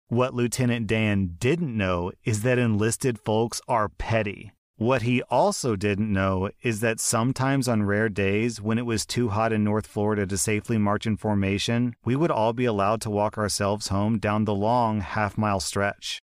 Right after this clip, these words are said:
Well, one summer day, with maximum humidity and heat so hot that you could fry an egg on concrete, we were all allowed to walk ourselves back to the barracks.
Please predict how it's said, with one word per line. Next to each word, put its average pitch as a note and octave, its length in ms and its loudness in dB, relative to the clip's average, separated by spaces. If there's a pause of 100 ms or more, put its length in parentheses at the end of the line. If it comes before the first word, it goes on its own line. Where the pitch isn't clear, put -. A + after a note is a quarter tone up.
(120)
Well, C3 480 4
one A3 440 2
summer A#2 480 2
day, F2+ 540 -2
with A2+ 360 0
maximum A2+ 680 2
humidity G#2+ 760 0
and A#2+ 160 -2
heat C3 320 -2
so A2+ 460 2
hot A#2+ 380 -2
that B2 100 -8
you A#2 160 -2
could B2 160 -2
fry G#2+ 300 0
an A#2 160 0
egg G#2 240 -4
on A2 160 2
concrete, G2+ 800 -4
we G#2 160 -2
were D3+ 160 2
all C3 220 2
allowed A2 280 0
to A2 80 -8
walk G#2 260 -2
ourselves A2+ 440 -2
back G2+ 220 0
to G2+ 120 -14
the G2 80 -4
barracks. G2 640 -2